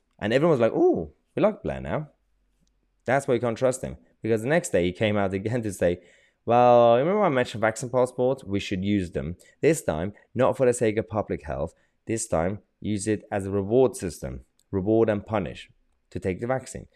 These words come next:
So, no, he's wrong. He's stupid. He's always been wrong about al-, almost everything. So, apart from a couple of things. But, no, everything.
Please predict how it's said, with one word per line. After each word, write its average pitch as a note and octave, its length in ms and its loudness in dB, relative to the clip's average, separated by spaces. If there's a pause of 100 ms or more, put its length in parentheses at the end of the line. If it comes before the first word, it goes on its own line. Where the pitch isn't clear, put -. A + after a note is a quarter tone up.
(360)
So, G#2+ 320 4
no, B2 280 0 (220)
he's A#2+ 220 -2
wrong. G2+ 280 -2
He's A#2+ 200 -6
stupid. E2+ 380 -6
He's F#2 120 -4
always A#2 220 0
been A2 140 -2
wrong G2 200 0
about F#2 220 -2 (100)
al-, G#2 180 -4
almost F#2 300 -4
everything. C#2 460 -8
So, D#2+ 400 -2 (240)
apart F#2+ 180 -2
from E2 100 -8
a D2+ 40 -12
couple D2+ 220 -10
of C2+ 60 -16
things. D2 240 -16 (600)
But, D2 300 -6
no, D2 180 -8 (120)
everything. D#2+ 360 -8